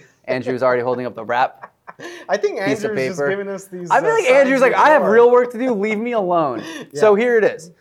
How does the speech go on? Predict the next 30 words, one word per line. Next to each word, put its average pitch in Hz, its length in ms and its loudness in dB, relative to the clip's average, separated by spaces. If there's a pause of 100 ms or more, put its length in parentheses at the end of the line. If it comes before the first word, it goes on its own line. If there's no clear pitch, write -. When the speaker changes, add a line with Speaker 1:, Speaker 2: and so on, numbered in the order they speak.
(200)
Speaker 1:
Uh, 139 360 2
our 170 160 4
last 196 340 2
breakfast 139 380 -2
bet. 143 360 0
Speaker 2:
Mm-hmm. 147 400 -18
Speaker 1:
Viewers, 240 360 -4
if - 180 -14
you're 302 140 -12
still 240 280 -6
listening 233 380 -8
or 180 120 -8
you're 185 120 -12
still 196 240 -10
watching, 202 380 -4
I 214 80 -10
really 127 400 -8
appreciate 117 580 -12
you, 131 100 -10
'cause 139 300 -14
Speaker 2:
Mm-hmm. 247 40 -8
Speaker 1:
this 262 120 -4
is 190 80 -6
my 175 200 0
favorite 143 360 -6
part 123 280 -4
of 127 180 -14
every 131 240 0
Speaker 2:
Mm-hmm. 131 100 -8
Speaker 1:
podcast, 117 440 -4